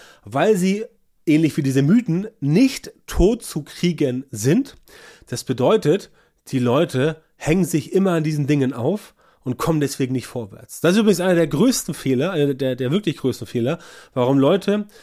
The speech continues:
nicht nur auf Social Media, sondern ganz generell einfach nicht vorwärts kommen, weil sie sich an solchen Details aufhängen, statt einfach zu machen und zack, vorwärts gehst, vorwärts geht. Und damit du diese lächerlichen Fehler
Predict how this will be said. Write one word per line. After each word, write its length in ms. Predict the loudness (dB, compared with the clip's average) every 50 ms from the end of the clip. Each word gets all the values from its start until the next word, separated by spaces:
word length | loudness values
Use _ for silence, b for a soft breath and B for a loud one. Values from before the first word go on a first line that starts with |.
| b _
nicht 180 | -2 0 2 4
nur 120 | 4 4
auf 100 | 2 2
Social 260 | 0 0 0 2 2
Media, 320 | 2 2 4 4 4 4 4
sondern 220 | 4 2 2 2
ganz 220 | 0 0 -2 -2 -2
generell 480 | -2 0 0 2 2 2 2 2 0 B B B B B
einfach 240 | -4 -2 0 2 2
nicht 160 | 2 0 0
vorwärts 440 | -2 0 0 2 2 2 0 0 -2
kommen, 280 | -4 -2 0 0 0 -2 B B B B B
weil 340 | -8 -2 0 2 2 4 4
sie 120 | 4 4
sich 180 | 4 4 4 4
an 60 | 4
solchen 280 | 4 4 2 2 0 0
Details 680 | 0 0 -2 -2 -8 -10 -6 -2 0 0 0 -2 -4
aufhängen, 640 | -6 -4 -2 -2 -2 -4 -4 -4 -2 -2 -2 -2 -4 B B B B -14
statt 320 | -8 -2 0 0 0 0
einfach 280 | 0 -2 -2 -2 -4 -6
zu 200 | -6 -4 -2 0
machen 400 | 0 0 0 0 -2 -2 -2 -2
und 280 | 0 0 0 -2 -2
zack, 320 | -4 -4 -2 -2 -2 -4 b b b b b
vorwärts 520 | _ -8 -6 -4 -4 -4 -6 -8 -12 -14 -18
gehst, 360 | -20 -20 -20 -20 -20 -20 _ _ _ _
vorwärts 360 | _ 0 0 2 0 0 -4 -6
geht. 220 | -14 -16 -16 _ B B B B B B -4
Und 320 | 0 0 0 0 -2 -8 -14 _
damit 420 | -6 -4 0 0 0 -2 0 2 4
du 300 | 6 6 6 4 0 -4 -10 _ _
diese 360 | -8 -4 -2 0 2 2 4
lächerlichen 440 | 4 4 4 4 2 2 2 2 0
Fehler 420 | 0 2 2 2 2 2 0 -2